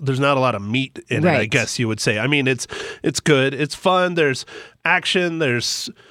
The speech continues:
Speaker 1: it's like a combination of, like, Back to the Future and Star Wars.
Speaker 2: Right.
Speaker 1: You know?
Speaker 2: Okay.
Speaker 1: And
Speaker 2: Okay.
Speaker 1: so it's,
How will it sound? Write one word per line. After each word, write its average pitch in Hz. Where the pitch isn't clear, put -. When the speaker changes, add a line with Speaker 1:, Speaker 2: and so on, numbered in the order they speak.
Speaker 1:
it's 156
like 175
a 156
combination 175
of, 139
like, 110
Back 131
to 156
the 123
Future 135
and 104
Star 101
Wars. 80
Speaker 2:
Right. 156
Speaker 1:
You 143
know? 120
Speaker 2:
Okay. -
Speaker 1:
And 156
Speaker 2:
Okay. -
Speaker 1:
so 160
it's, -